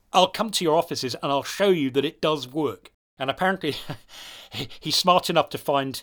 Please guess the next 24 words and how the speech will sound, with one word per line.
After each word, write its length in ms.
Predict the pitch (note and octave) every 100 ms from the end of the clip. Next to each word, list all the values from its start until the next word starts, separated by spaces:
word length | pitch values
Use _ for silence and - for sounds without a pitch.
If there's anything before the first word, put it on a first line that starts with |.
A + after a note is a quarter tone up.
| - -
vulnerabilities 800 | B2 C3+ B2 B2 B2+ - A#2+ A#2
and 100 | A2
do, 140 | C3 - _ _
do 200 | C3 A#2 -
bug 240 | - B2+ G#2
bounty 360 | C3 B2+ B2
hunting 420 | B2+ C3 - A#2 -
for 140 | _ A2+
a 40 |
living, 280 | B2+ C#3+ A2
it 140 | A2
seems. 360 | - A2+ G#2 G#2 - _ _ _
He's 140 | D#3
not 160 | C#4 C#4+
smart 340 | - B3 -
enough 180 | F#3+ D3+
to 120 | -
realise 420 | D3 D3+ D3 C#3+ -
that 180 | D#3 -
when 160 | - F3+
you're 160 | F#3+ F3+
in 80 |
an 80 | D#3+ - -
office 800 | G3+ - - C3+ A#2+ - -